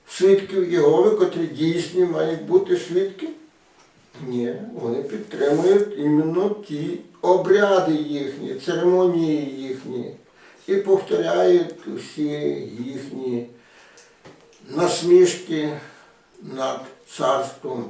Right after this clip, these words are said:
Ісуса Христа і над народом Ісуса Христа. Тому показує, що це, каже, пояснює, чому володарі народів цього світа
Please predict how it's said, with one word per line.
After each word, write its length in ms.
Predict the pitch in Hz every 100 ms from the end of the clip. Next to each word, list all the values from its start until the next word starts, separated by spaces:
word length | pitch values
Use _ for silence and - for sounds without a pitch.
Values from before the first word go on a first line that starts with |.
| - -
Ісуса 380 | 147 143 127
Христа 480 | 139 - 127 - 139 135
і 40 |
над 140 | 131
народом 420 | 127 135 117 117 104 - -
Ісуса 440 | 123 - - -
Христа. 380 | - - - 78 73 - - _ _ _ _ _ _ _ _ _ _ _ _ _
Тому 360 | 151 190 233 214
показує, 720 | 196 202 104 101 - 117 113 -
що 160 | - - -
це, 120 | - -
каже, 260 | 202 220
пояснює, 680 | 226 214 202 208 208 196 185
чому 400 | - 214 233 214
володарі 680 | 208 196 180 185 185 143 - -
народів 880 | - 123 147 180 226 240 165 147 123 -
цього 280 | 175 143 143
світа 760 | - 147 156 151 147 127 -